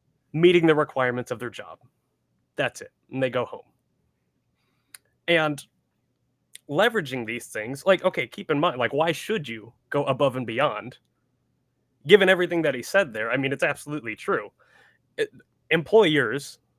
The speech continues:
the managers, the managerial class, they're happy to just extract productivity from you. If you're gonna be the, there's kind of this,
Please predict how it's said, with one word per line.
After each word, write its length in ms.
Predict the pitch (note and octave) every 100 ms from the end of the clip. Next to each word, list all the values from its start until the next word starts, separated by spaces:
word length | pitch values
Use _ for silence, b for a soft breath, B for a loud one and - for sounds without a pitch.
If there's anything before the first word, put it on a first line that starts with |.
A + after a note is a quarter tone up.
| _ _ _ _
the 180 | C3 D#3+
managers, 640 | E3+ D#3+ A#2+ A2+ D3+ C#3+
the 80 | C#3
managerial 640 | C#3+ C#3+ B2 C#3+ C#3 B2
class, 260 | - B2+ C#3
they're 120 | F3+
happy 360 | - F#3+ D#3+
to 80 | C3+
just 260 | B2+ C#3 -
extract 580 | C3+ - - C#3 - -
productivity 560 | C3+ A#2+ - C3+ A2+
from 220 | - G#2
you. 100 | A#2 - _ _ _ _ _ _
If 120 | B2+
you're 100 | F#3+
gonna 140 | F#3 E3+
be 120 | E3
the, 140 | C#3+ C#3+
there's 140 | D#3+
kind 180 | - F#3
of 40 |
this, 280 | D3+ - -